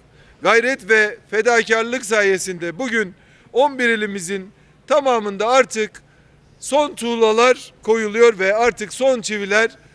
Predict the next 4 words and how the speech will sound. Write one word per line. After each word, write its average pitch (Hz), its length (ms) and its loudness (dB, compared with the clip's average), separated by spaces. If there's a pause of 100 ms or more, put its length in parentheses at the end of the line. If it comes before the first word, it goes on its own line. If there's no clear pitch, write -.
(200)
çakılıyor. 202 600 -2 (600)
Burada 226 440 2 (280)
her 254 160 0
geldiğimizde 202 840 -2